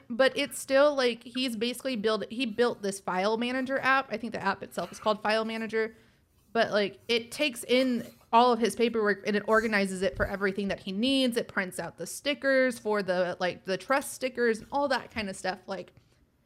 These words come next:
that is still part of our world, and, like, that is still stuff that makes your life easier, makes your life quicker. Like, if you figure these things out, then you can definitely make it happen.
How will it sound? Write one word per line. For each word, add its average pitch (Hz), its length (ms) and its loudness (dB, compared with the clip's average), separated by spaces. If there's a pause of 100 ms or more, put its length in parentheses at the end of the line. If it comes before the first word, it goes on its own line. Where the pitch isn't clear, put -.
(360)
that 277 340 4
is 285 140 2
still 247 640 4
part 214 480 4
of 196 200 2
our 196 220 6
world, 208 580 2
and, 196 140 -2
like, 196 160 -2
that 208 200 4
is 208 140 2
still 202 540 2
stuff 196 320 0
that 202 140 0
makes 214 260 -4
your 214 140 2
life 202 260 0
easier, 196 320 -2
makes 190 200 -8
your 196 100 -2
life 185 260 -4
quicker. 220 420 0
Like, 202 140 0
if 202 160 -8
you 240 140 0
figure 240 320 -2
these 214 220 -6
things 185 260 -10
out, 226 400 2
then 208 180 -2
you 208 100 -4
can 214 120 -8
definitely 190 420 -4
make 185 240 -6
it 180 140 -6
happen. - 440 -10